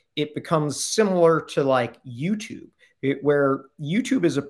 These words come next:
pure commodity as a software play, it, but the moat is that you have the two-sided market, which is there. That's why I placed a big bet. Um, I, I, I'm guessing, y-, you know, y-, even though I'm very bullish and supportive on the project, it's probably not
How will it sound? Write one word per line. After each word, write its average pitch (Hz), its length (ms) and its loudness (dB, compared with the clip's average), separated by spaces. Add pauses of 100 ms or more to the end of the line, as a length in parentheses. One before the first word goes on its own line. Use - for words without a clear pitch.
(160)
pure 170 240 0
commodity 127 800 0
as 120 260 -8
a 110 40 -12
software 160 720 -4
play, 117 440 -10 (300)
it, 139 280 -4
but 147 440 2
the 143 120 0
moat 165 420 2 (140)
is 139 160 -4
that 147 200 -2
you 143 140 -2
have 131 260 0
the 127 80 -6
two-sided 123 600 -4
market, 127 640 -2
which - 160 -16
is - 140 -16
there. - 240 -18 (340)
That's 165 260 2
why 254 160 -4
I - 40 -2
placed 214 340 0
a 202 40 -4
big 170 320 -2
bet. - 400 0
Um, 131 580 -2 (160)
I, - 100 -6 (100)
I, - 180 -6
I'm 143 220 0
guessing, 139 640 -2 (300)
y-, 139 80 -4
you 139 180 -4
know, 107 160 -6 (380)
y-, 131 220 -6 (720)
even 147 220 -2
though 131 140 2
I'm 123 280 -4
very 127 280 0
bullish 127 380 -2
and 123 100 -10
supportive 123 340 -4
on 117 60 -8
the 113 60 -8
project, 139 480 2
it's 131 100 -14
probably 123 280 -2
not 117 280 -6